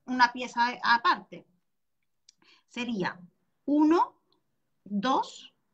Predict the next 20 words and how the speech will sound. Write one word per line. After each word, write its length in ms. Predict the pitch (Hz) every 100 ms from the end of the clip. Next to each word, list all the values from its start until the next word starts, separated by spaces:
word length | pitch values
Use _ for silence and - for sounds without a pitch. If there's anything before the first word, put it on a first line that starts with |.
| _ _ _ _
y 120 | 311
tres. 360 | 294 196 - - - - _ _ _ _ _ _ _
Ya 180 | 196 202
tendríamos 520 | 214 226 240 254 254
cosido 520 | 262 262 - 285 302 349
la 140 | 277
primera 340 | 233 214 190
parte. 360 | - - - - _ _ _ - _ _ - - -
Vamos 280 | 247 370 427
a 40 |
seguir. 420 | - 294 170 - - _ _ _ _ _ - - - - -
Aquí 360 | 247 - 320 427 605 - _ _ -
tengo 260 | 285 285
esta 240 | 320 294 -
pieza 380 | 294 311 320
tan, 640 | 311 269 247 233 233 226 - _
tan 260 | 262 240 214
diferente, 640 | 233 - 220 247 254 269
tan 200 | 254 240
complicada. 840 | 233 214 214 202 247 247 277 330